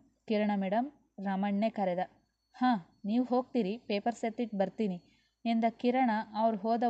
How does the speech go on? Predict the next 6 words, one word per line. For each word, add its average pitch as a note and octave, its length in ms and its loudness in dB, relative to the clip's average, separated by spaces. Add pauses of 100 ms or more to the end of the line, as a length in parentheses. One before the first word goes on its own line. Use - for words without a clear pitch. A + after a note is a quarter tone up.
ಒಂದು G#3+ 280 0
ನಿಮಿಷಕ್ಕೆ G#3+ 600 -2 (160)
ಡ್ರಾ G3 300 0
ಒಳಗಿಟ್ಟು G3+ 560 -2
ಬೀಗ G#3+ 440 -2
ಹಾಕದೆ F#3 480 -4